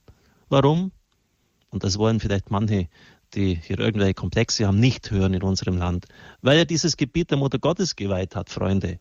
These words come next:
So ist es. Und jetzt hat er einen Unfall. Als er im Vatikan war, fliegt er nach Lahore zurück, um dann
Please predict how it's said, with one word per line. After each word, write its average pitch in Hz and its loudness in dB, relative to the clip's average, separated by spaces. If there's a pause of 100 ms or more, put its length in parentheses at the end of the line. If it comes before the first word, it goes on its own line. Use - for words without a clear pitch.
So 131 2
ist 117 -2
es. - -6 (720)
Und 104 0
jetzt 113 2
hat 113 0
er 110 2
einen 107 2
Unfall. 95 -2 (200)
Als - -2
er 95 2
im 90 0
Vatikan 110 0
war, 104 2 (360)
fliegt - -4
er 101 0
nach 90 2
Lahore 98 2
zurück, - -2 (880)
um 92 2
dann 92 2